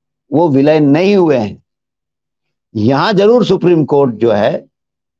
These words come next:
पूरे चालीस लोगों को अपात्र कर सकता है, और यही वो ऐतिहासिक फैसला जो है होगा। और ऐसे स्थिति में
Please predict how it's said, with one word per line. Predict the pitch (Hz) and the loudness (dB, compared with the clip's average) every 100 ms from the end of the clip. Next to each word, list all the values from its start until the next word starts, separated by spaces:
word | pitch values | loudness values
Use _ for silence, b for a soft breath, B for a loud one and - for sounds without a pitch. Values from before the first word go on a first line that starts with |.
| _ _ _ _ _ _ _ | _ _ _ _ _ _ _
पूरे | 175 190 226 | -2 0 0
चालीस | 220 170 175 - | 0 0 0 0
लोगों | 143 139 135 | 0 0 0
को | - | -2
अपात्र | 107 113 113 104 | -4 -4 -4 -10
कर | - - | -6 -6
सकता | 101 - - - | -6 -10 -12 -16
है, | - - _ _ _ _ _ _ - | -18 -20 _ _ _ _ _ _ -6
और | 127 | 0
यही | 139 165 220 | 2 2 2
वो | 202 202 | 2 2
ऐतिहासिक | 185 170 160 156 - | 0 0 0 -2 -4
फैसला | 127 117 117 95 - _ _ _ _ _ _ _ _ | -4 -4 -2 -2 -4 _ _ _ _ _ _ _ _
जो | - 113 | -4 -2
है | 107 151 185 - _ _ _ | 0 0 -2 -6 _ _ _
होगा। | - 127 170 196 - _ _ _ _ _ _ _ _ _ _ _ _ _ - - | -2 0 0 -2 -6 _ _ _ _ _ _ _ _ _ _ _ _ _ -18 -10
और | - 139 - | -6 -4 -2
ऐसे | 147 160 247 | -2 0 0
स्थिति | - 165 131 | -2 -2 -2
में | 107 92 - | -2 -4 -8